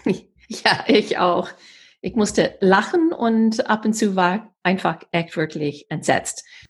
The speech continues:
Und deswegen reden wir heute über Trumps Tulsa, Oklahoma Wahlkampfrally und warum es so umstritten war. Die gesundheitlichen Bedenken von covid neunzehn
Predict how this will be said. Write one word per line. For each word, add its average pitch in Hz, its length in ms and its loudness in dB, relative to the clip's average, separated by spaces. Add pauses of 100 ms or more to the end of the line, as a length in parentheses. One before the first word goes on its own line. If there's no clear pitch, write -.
(140)
Und 170 340 2
deswegen 202 500 4
reden 320 340 4
wir 160 160 4
heute 151 520 0
über 131 280 0
Trumps - 560 0
Tulsa, 190 440 0
Oklahoma 156 840 0
Wahlkampfrally 135 1080 0 (480)
und 180 240 4
warum 175 400 4
es 165 240 -2
so 147 140 4
umstritten 214 680 0
war. 113 340 -6 (520)
Die 202 160 2
gesundheitlichen 208 920 2
Bedenken 160 540 2
von 151 220 -2
covid 170 400 0
neunzehn 165 640 0